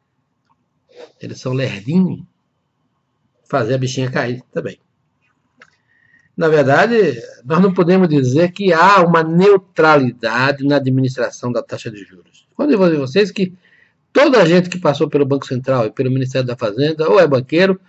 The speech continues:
ou veio do sistema ban-, bancário, ou foi para o sistema bancário. Onde tá Malan hoje? Né? Onde estão um monte de gente aí que passou p-, pelo Ministério?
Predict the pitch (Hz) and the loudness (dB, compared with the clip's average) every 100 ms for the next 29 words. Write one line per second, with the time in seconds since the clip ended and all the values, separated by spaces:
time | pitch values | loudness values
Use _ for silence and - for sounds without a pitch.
0 | _ - 220 190 165 156 165 143 139 131 | _ 0 4 4 2 0 0 2 -2 -4
1 | - 123 113 120 120 131 131 165 190 190 | -12 -14 -14 -12 -6 -4 0 4 4 0
2 | _ _ _ _ _ _ _ _ _ - | _ _ _ _ _ _ _ _ _ -2
3 | 147 139 - 151 143 127 120 - 117 107 | -2 -2 -2 -2 -2 -4 -4 -6 -6 -8
4 | 98 92 - _ _ _ - 233 247 190 | -14 -20 -20 _ _ _ -4 -2 0 2
5 | 175 160 156 139 127 113 - - _ _ | 4 4 4 2 2 -2 -8 -20 _ _
6 | _ _ _ _ _ _ _ _ _ _ | _ _ _ _ _ _ _ _ _ _
7 | _ _ _ _ - 135 180 - - 180 | _ _ _ _ -6 -2 -2 -6 -6 -4
8 | 196 190 214 185 123 92 90 92 _ _ | -2 2 4 4 2 -6 -16 -20 _ _
9 | _ _ _ _ _ _ _ _ _ _ | _ _ _ _ _ _ _ _ _ _
10 | _ _ - 185 175 160 156 170 147 151 | _ _ -2 -2 0 0 2 2 2 0
11 | - 143 131 151 139 _ _ - 143 143 | 0 -4 0 -4 -4 _ _ -4 0 0
12 | 139 131 127 101 | -2 -4 -6 -6